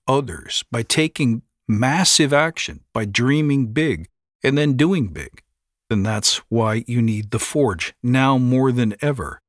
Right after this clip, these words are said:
Because whether you like it or not, I'm willing to bet you've got to compete harder to keep your job, and you've got to compete harder to get a job.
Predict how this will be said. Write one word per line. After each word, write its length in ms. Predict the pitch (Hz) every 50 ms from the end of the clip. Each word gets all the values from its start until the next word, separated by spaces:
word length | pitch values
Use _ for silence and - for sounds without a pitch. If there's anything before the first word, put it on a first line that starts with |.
| _ _ _ _ _ _ -
Because 240 | 120 113 120 110 123
whether 160 | 123 117 120
you 140 | 113 110 107
like 220 | 117 120 113 -
it 60 | 117
or 80 | 104 101
not, 380 | 127 180 226 190 127 127 117 -
I'm 140 | 131 117 117
willing 240 | 131 123 117 110
to 80 | 107 113
bet 400 | 120 - 214 208 170 156 - -
you've 160 | 135 120 110
got 160 | - 127 117
to 80 | 110 110
compete 440 | - - 120 98 - - 190 175 143
harder 300 | - 160 151 151 147 147
to 120 | 123 98
keep 300 | - - - 151 147 -
your 140 | - 143 139
job, 400 | 127 135 143 139 135 135 147 - _ _ _ _ _ _ _ _ _ _ -
and 100 | 98 98
you've 100 | 104 101
got 120 | 110 113
to 80 | 110 107
compete 400 | - - 101 - - 156 151 120
harder 280 | - 151 143 135 131
to 160 | 120 - 113 95
get 300 | 90 90 107 127 131 131
a 80 | 117
job. 400 | 107 - 104 85 78 76 80 -